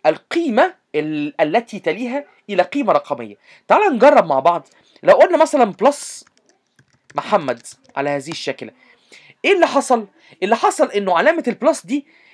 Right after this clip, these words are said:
هي هيها بالظبط أكنك استخدمت النمبر كاستنج فانكشن اللي إحنا شفناها مع بعض، اللي هو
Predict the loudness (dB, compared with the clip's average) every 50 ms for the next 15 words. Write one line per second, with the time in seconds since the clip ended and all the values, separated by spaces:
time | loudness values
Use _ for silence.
0 | _ _ -20 _ -2 -2 0 2 2 2 4 4 4 4 2 2 2 2 2 2
1 | 2 -4 -2 -2 -2 -2 -2 -6 -6 -12 -10 -10 -10 -4 -4 -4 -4 -4 -10 -14
2 | -20 -14 _ -12 -10 -10 -12 -12 -4 -2 0 0 0 0 -2 -4 -2 0 -2 -2
3 | -2 -2 -8 -12 -4 -2 0 0 0 -2 -8 -8 -8 -8 -6 -6 -8 -8 -10 _
4 | -20 _ _ -14 -12 -6 -4 0 2 2 4 4 4 4 2 0 0 -4 -10 -18
5 | -20 _ _ _ _ _ _ _ _ _ _ -6 -2 0 2 4 4 4 4